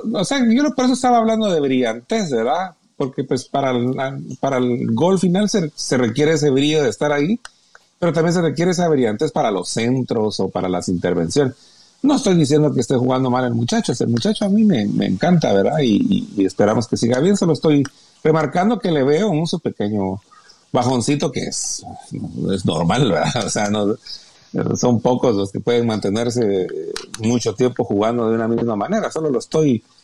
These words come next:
señalando, pero no de manera, de manera mala. Eh, entró, en el partido entró Blessing por, por Cifuentes, no tuvimos a Cifuentes de, de la partida, fue una de las sorpresas también.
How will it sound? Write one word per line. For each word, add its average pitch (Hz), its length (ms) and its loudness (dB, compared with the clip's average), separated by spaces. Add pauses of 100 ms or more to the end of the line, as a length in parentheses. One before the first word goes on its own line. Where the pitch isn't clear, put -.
(320)
señalando, 123 640 0
pero 120 180 0
no 117 480 -2
de 101 80 -6
manera, 98 500 -6 (440)
de 107 80 -4
manera 120 340 0
mala. 139 320 -2 (360)
Eh, 147 540 2 (120)
entró, 190 840 -2
en 139 120 -4
el 139 80 -6
partido 143 340 -2
entró 190 240 -2
Blessing 190 560 0
por, 123 340 0 (320)
por 120 160 -2
Cifuentes, 202 720 0
no 170 120 0
tuvimos 160 320 2
a 127 120 0
Cifuentes 147 440 0
de, 113 200 4
de 107 120 2
la 104 140 2
partida, 160 540 0
fue 143 120 -2
una 135 320 0
de 104 220 0
las 98 160 0
sorpresas 135 400 0
también. 135 400 4